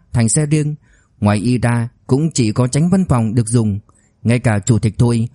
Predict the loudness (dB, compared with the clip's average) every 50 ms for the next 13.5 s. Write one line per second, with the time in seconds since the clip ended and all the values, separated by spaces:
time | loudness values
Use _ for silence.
0 | _ _ _ 0 0 2 2 0 0 0 0 0 0 2 0 0 -2 0 0 0
1 | 0 0 2 2 2 2 2 0 -2 0 0 0 2 2 0 0 0 -2 -2 -2
2 | -4 _ _ _ _ _ _ _ -2 -2 0 2 0 0 2 0 0 2 2 2
3 | 2 2 2 2 2 2 2 2 2 0 -2 -4 -2 0 2 2 2 2 2 0
4 | 0 0 0 -2 -2 -2 -4 -6 -10 -12 _ _ _ _ _ _ _ _ _ _
5 | _ _ _ _ _ _ _ _ _ -20 -20 _ _ _ _ _ _ _ _ _
6 | _ _ -2 -2 -2 0 0 0 0 2 2 2 2 2 0 0 0 0 2 2
7 | 2 2 2 0 -2 -2 -6 -12 _ _ _ _ _ _ _ _ 0 0 0 2
8 | 2 0 2 2 0 0 2 2 0 2 0 0 0 0 0 0 0 0 0 0
9 | 2 0 0 0 0 0 2 0 -2 -2 -4 _ _ _ _ _ _ 0 2 2
10 | 2 2 0 0 0 0 0 0 0 0 -2 -2 -4 -4 _ -2 0 0 2 0
11 | 2 0 0 0 2 2 0 0 0 0 0 -2 -2 -4 -8 -14 _ _ _ _
12 | _ _ _ -4 -2 0 0 0 0 0 0 -2 -2 0 0 0 2 0 0 0
13 | 0 0 0 0 0 0 -2 -2 -4